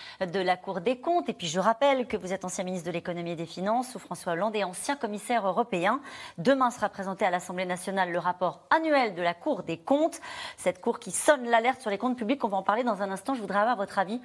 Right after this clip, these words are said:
sur ce qui s'est passé ces dernières heures aux États-Unis. La faillite de la banque américaine S V B, Silicon Valley Bank, euh, la plus importante faillite bancaire depuis la crise,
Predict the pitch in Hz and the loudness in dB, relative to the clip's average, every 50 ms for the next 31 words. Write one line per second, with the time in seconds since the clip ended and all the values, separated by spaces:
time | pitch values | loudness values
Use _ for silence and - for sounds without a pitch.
0 | - - - - - - - - - - - - - 214 - - - 202 190 - | -12 -18 -20 -20 -18 -10 -8 -6 -6 -4 -4 -4 -4 -2 -2 0 0 0 0 0
1 | 254 247 196 156 190 190 190 185 180 160 160 151 156 220 226 233 262 269 - - | -4 -6 -4 -2 -2 -2 -2 -2 -4 -4 -4 0 4 4 4 4 4 0 -2 -8
2 | - - - - - - 240 254 151 220 269 269 269 254 208 190 202 202 185 175 | -12 -10 -10 -8 -2 0 0 4 4 4 4 6 4 2 2 0 -2 -2 0 2
3 | 170 190 202 - 247 269 285 208 214 185 180 175 175 285 294 285 294 - - - | 4 4 4 4 4 2 2 2 2 2 2 4 4 4 2 2 0 -10 -16 -6
4 | - - 214 214 220 202 202 196 - - 233 240 240 - - 226 220 220 - 175 | -4 -2 -2 -2 -2 -4 -4 0 2 2 4 4 2 2 2 2 2 2 0 0
5 | 202 190 170 208 214 220 - - 233 202 190 208 202 190 190 180 185 170 165 160 | 0 0 2 0 -2 -2 -2 -4 -4 -2 2 2 2 2 2 2 0 0 0 0
6 | 147 - 196 208 247 262 - - - - - - - - - - - 170 175 165 | 2 4 4 4 2 0 -4 -10 -14 -12 -10 -10 -10 -10 -2 2 4 4 6 6
7 | 165 170 165 - - 269 247 233 254 247 247 226 - - 233 226 220 - - 185 | 6 4 2 2 2 2 4 4 4 2 0 -2 -2 -2 -2 -2 -2 0 0 0
8 | 180 165 165 151 180 185 180 - 202 196 180 165 165 - - 175 156 156 - - | 0 -2 -4 -6 -6 -4 -2 -2 -2 -2 -2 -4 -8 -6 -6 -6 -6 -6 -6 -8
9 | - 196 180 165 151 | -8 -6 -6 -8 -10